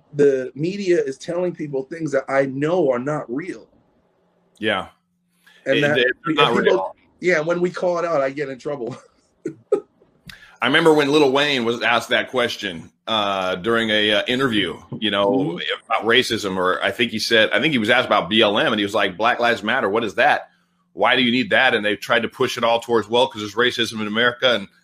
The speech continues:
Speaker 2: Lil Wayne's like, he said the same thing you're saying. Tour all over the country. Most of the crowds are white kids, young adults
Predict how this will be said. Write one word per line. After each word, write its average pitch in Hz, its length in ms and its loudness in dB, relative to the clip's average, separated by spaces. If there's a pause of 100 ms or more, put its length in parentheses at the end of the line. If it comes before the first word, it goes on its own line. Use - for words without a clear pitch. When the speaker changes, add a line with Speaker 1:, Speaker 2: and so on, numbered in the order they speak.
(280)
Speaker 2:
Lil 110 120 0
Wayne's 127 200 2
like, 117 380 2
he 113 180 -4
said 135 160 0
the 131 60 2
same 135 200 0
thing 131 140 -2
you're 143 140 2
saying. 101 380 0
Tour 135 240 0
all 135 100 2
over 131 120 2
the 110 100 0
country. 143 600 0 (220)
Most 127 300 2
of 120 60 -6
the 120 60 -2
crowds 131 440 2
are 101 100 -2
white 143 380 2 (160)
kids, 147 720 0
young 135 200 0
adults 139 640 0